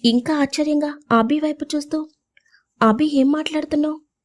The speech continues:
మనం కార్తిక్ వాళ్ళ ఇంట్లో ఉన్నాం. కార్తిక్ నీ ఫ్రెండ్" అని ఆరాధ్య చిన్నగా అంటుంటే, "వాడెవడో నాకు తెలియదు టెడ్డీ" అని అభి అనగానే, "నేనెవరో నీకు తెలియదారా? చెప్తాను. ఆరాధ్య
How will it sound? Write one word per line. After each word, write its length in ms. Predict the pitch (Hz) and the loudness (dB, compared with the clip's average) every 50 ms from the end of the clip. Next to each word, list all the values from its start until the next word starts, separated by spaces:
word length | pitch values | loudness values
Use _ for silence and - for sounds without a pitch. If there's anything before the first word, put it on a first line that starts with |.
| _ _ _ _ _ _ _ 247 | _ _ _ _ _ _ _ 2
మనం 220 | 240 262 285 294 | 2 2 2 0
కార్తిక్ 500 | 285 285 247 220 220 220 - 294 - 330 | -2 0 0 0 0 -2 -6 -8 -4 -2
వాళ్ళ 140 | 311 302 285 | 0 0 0
ఇంట్లో 280 | 269 262 - 294 302 294 | 0 0 0 0 0 0
ఉన్నాం. 300 | 285 285 285 294 294 - _ _ _ _ _ _ _ _ _ _ _ 277 | 0 0 -2 -4 -6 -12 _ _ _ _ _ _ _ _ _ _ _ 0
కార్తిక్ 420 | 254 240 247 247 - 330 - 320 | 2 2 2 0 -2 -2 2 2
నీ 80 | 311 302 | 0 0
ఫ్రెండ్" 400 | - - 254 247 240 269 269 302 | 0 0 0 2 2 2 0 0
అని 320 | 302 302 302 311 - - _ 226 | 0 -2 -4 -4 -6 -6 _ 0
ఆరాధ్య 460 | 226 226 233 269 285 285 - - 294 | 2 2 2 2 0 -2 -2 -2 -4
చిన్నగా 640 | 294 294 311 - - - 254 233 247 269 320 302 | -4 -4 -6 -4 0 2 2 2 2 0 0 -2
అంటుంటే, 520 | 302 294 285 302 294 285 302 302 302 311 _ _ _ _ - - - _ _ - - 254 | -2 -2 0 0 0 0 0 -2 -4 -6 _ _ _ _ -20 -20 -20 _ _ -4 0 2
"వాడెవడో 460 | 247 269 277 277 254 226 220 262 294 | 4 4 4 2 2 0 2 0 0
నాకు 380 | 311 320 311 311 - 302 294 - _ - | 0 0 -2 -2 -4 -6 -8 -8 _ 2
తెలియదు 340 | 277 240 247 269 285 285 311 | 4 4 4 4 2 0 -2
టెడ్డీ" 360 | 294 302 302 285 302 294 285 | -2 -2 -2 0 0 -2 0
అని 260 | 285 285 294 294 294 - _ _ _ - _ - | 0 0 0 -2 -4 -8 _ _ _ -18 _ 2
అభి 300 | 220 220 220 220 302 320 | 4 4 4 4 2 0
అనగానే, 540 | 302 294 294 285 294 285 285 294 320 320 320 _ _ _ _ _ _ _ _ _ _ _ _ - | 0 0 0 0 2 0 0 0 0 -2 -6 _ _ _ _ _ _ _ _ _ _ _ _ 4
"నేనెవరో 480 | 233 247 254 233 214 196 202 254 302 311 | 6 6 6 6 4 2 0 0 0 0
నీకు 340 | 311 302 - - 294 294 _ _ - | 0 -2 -2 -6 -10 -12 _ _ 2
తెలియదారా? 640 | 254 233 254 285 294 311 294 285 285 302 302 294 - _ _ _ _ _ _ - - - | 4 4 4 2 2 0 0 2 2 0 0 -4 -8 _ _ _ _ _ _ -4 -2 -2
చెప్తాను. 400 | 233 247 254 - 311 302 285 285 - _ _ _ _ _ _ _ _ _ - | -2 -2 0 0 0 0 0 -2 -6 _ _ _ _ _ _ _ _ _ 4
ఆరాధ్య 500 | 208 202 208 254 294 311 302 - 294 | 4 4 4 4 0 -2 -2 -2 -4